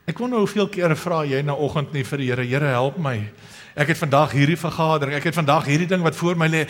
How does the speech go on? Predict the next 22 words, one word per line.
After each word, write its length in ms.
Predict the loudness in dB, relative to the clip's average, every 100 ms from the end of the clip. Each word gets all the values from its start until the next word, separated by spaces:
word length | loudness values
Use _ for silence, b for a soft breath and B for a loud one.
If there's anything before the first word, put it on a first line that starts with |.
| B
Ek 120 | -4 2
weet 180 | 2
nie 80 | 4
hoe 100 | 2
ek 60 | 2
dit 160 | 0
gaan 220 | 0 0 4
oorkom 460 | 2 2 -2 -2
nie." 240 | -4 -6 -6 -14 -20 _ _ b b b b b b _ _ _ _ _
En 80 | -14
dan 80 | -4
gaan 180 | 0
ek 120 | 0 0
deur 140 | -2
die 100 | 0
dag, 280 | -2 -2 -4
die 160 | -6 -4
Here 120 | -4
het 80 | -4
die 120 | -8 -14 -20 -20 -12
ding 280 | -6 -6
geantwoord. 680 | -6 -6 -6 -6 -8 -8 -12